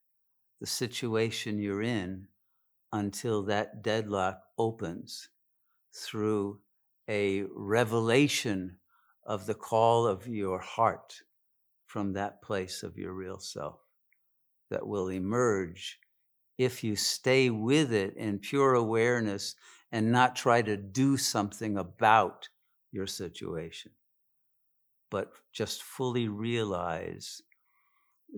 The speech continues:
that it is connected to everything and everyone in the universe. It's not just Hanuman's personal issue.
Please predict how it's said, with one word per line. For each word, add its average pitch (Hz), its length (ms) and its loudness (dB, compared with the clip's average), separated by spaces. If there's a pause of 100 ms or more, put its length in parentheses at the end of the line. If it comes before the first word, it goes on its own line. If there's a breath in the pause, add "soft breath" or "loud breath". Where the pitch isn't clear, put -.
that 104 300 0
it 117 180 0
is 110 220 0
connected 110 920 -2 (840)
to 127 160 -2 (140)
everything 135 960 2
and 110 140 0
everyone 110 560 -2
in 104 180 -2
the 98 100 -2
universe. 98 1000 -8 (760)
It's 98 260 -8
not 113 320 0
just - 480 -2
Hanuman's 104 800 -2
personal 95 1000 -6
issue. - 520 -6